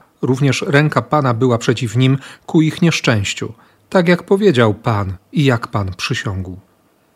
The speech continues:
I dopuścił na nich wielki ucisk. Potem Pan powołał im sędziów i ratował ich z ręki ich łupieżców. Ale nawet swoich sędziów nie słuchali,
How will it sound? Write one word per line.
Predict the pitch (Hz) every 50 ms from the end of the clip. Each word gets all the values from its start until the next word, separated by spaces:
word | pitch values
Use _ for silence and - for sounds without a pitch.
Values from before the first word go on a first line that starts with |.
| _ _ _ _ _
I | - 156
dopuścił | 139 165 165 165 - 160 - - - 147 131 123
na | 120 117 117
nich | 117 113 107 - - _ _ -
wielki | - 120 110 104 - 113
ucisk. | 104 95 92 - - 95 - - - - _ _ _ _ _ _ _ _ _ _ _ _ _ _ _ _ _ _ _ _
Potem | - 208 214 - 147 113 113 110
Pan | - 135 156 170
powołał | - - 131 117 143 151 170 160 147 -
im | 175 135 123
sędziów | 120 - - 151 147 131 117 104 107 98 - - -
i | 190 143 135
ratował | 151 147 - - 156 151 127 123 113 113 127
ich | - 170 127 117 - -
z | - 117 113
ręki | 120 123 120 117 - 127 131 170
ich | 120 110 127
łupieżców. | 123 117 - 127 113 - - - - 110 - - _ _ _ _ _ _ _ _ _ -
Ale | - 135 143 170
nawet | 165 170 175 156 160 160 -
swoich | - - - 143 139 131 -
sędziów | - 139 120 110 101 98 92 -
nie | - 107 98
słuchali, | - - 113 - - 113 95 92 92 87